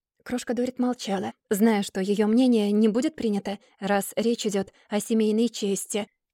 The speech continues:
и не желая потерять расположение сестры, так неожиданно вернувшей ей свои милости. Она не могла согласиться с Фанни, но молчала. Фанни очень хорошо знала, о чем она думает.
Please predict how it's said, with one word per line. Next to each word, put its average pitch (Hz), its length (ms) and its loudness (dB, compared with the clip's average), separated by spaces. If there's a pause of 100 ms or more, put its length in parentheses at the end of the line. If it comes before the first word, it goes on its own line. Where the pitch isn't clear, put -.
и 240 140 4
не 240 120 6
желая 202 360 2
потерять 208 500 -2
расположение 220 800 0
сестры, 208 580 -4 (140)
так 208 180 -6
неожиданно 208 500 -2
вернувшей 190 540 -2
ей 185 320 -2
свои 226 360 0
милости. 196 540 -2 (560)
Она 233 180 4
не 233 120 6
могла 277 260 4
согласиться 240 600 -2
с - 60 -10
Фанни, 190 560 -4
но 240 180 0
молчала. 220 600 -6 (220)
Фанни 240 420 4
очень 240 200 2
хорошо 233 380 -2
знала, 208 360 -2
о 190 80 -2
чем 190 220 -4
она 196 140 -4
думает. 202 440 -6